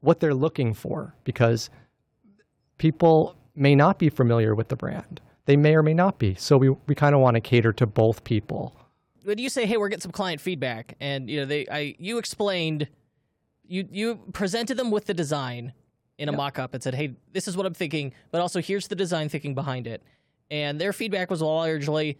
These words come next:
Speaker 2: "That makes sense, let's go with it."
Speaker 1: Yeah.
Speaker 2: Uh, but some of your feedback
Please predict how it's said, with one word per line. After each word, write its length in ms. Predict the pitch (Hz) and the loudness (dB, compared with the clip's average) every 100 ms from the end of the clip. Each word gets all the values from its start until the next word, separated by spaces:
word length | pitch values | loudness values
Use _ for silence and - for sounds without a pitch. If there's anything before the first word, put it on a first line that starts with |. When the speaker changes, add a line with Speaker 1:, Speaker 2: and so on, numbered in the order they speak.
| _ | _
Speaker 2:
"That 180 | 156 190 | -6 -4
makes 200 | 175 - | -6 -4
sense, 260 | 226 196 | -2 -2
let's 160 | 220 170 | -2 -4
go 180 | - 269 | -2 0
with 220 | 190 156 | 0 0
it." 180 | 151 147 _ _ - | -2 -4 _ _ -8
Speaker 1:
Yeah. 180 | 135 170 _ _ - | -6 -6 _ _ -6
Speaker 2:
Uh, 300 | 170 165 160 - _ _ _ _ _ - | -4 -2 -4 -8 _ _ _ _ _ -4
but 320 | 294 240 160 _ _ _ _ _ _ _ _ | -2 -2 -6 _ _ _ _ _ _ _ _
some 300 | _ - 294 | _ -6 -2
of 140 | 349 254 | 0 0
your 100 | 202 | 0
feedback 520 | 214 175 175 175 - | -2 -2 -4 -6 -12